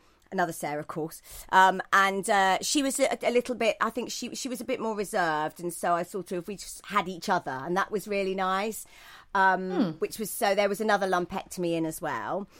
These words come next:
Speaker 1: Um, so really, that was all fine. Came round from the anaesthetic, didn't really want to. I could have slept for a week. I mean, I was in there for a break.
Speaker 2: <laughs>
Speaker 1: Truth, truth be known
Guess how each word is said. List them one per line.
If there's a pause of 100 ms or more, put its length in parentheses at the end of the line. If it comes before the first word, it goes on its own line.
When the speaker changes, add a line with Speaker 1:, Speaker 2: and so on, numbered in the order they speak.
(200)
Speaker 1:
Um,
so
really, (120)
that
was
all
fine. (160)
Came
round
from
the
anaesthetic,
didn't
really
want
to.
I
could
have
slept
for
a
week. (100)
I
mean,
I
was
in
there
for
a
break.
Speaker 2:
<laughs>
Speaker 1:
Truth, (260)
truth
be
known